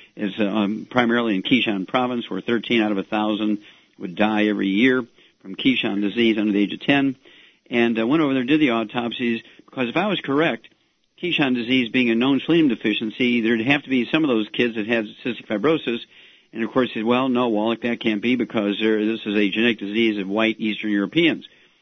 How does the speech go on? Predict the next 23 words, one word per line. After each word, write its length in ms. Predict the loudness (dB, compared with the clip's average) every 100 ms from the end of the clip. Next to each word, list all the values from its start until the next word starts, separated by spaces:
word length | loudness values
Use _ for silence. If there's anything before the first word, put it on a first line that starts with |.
| _ _ -8
Make 140 | -2
a 40 |
long 140 | 0 0
story 220 | 2 2
short, 320 | 2 0 -2 -8 _ _ _
thirty-five 340 | -2 0 -2
percent, 380 | -4 -4 -4 -4
five 200 | -4 -4
hundred 200 | -4 -4
ninety-five 580 | -2 0 0 -2 -4 -2
of 60 | 0
these 160 | -2 -2
seventeen 460 | -2 -2 -2 -2
hundred 260 | -2 -4 -2
kids 300 | 2 2 0 -16 -20 _ -8
had 160 | -2
lesions 420 | 4 4 4 0 -2
of 140 | -2
cystic 260 | -2 -2 -6
fibrosis 600 | -4 0 0 0 -6 -8 -12 _ _ _
of 160 | -6 0
the, 300 | 2 4 2
uh, 120 | -2